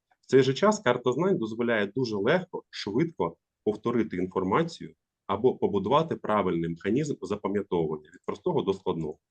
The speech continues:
Наступне.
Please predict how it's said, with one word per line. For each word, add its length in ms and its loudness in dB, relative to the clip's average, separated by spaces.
Наступне. 460 0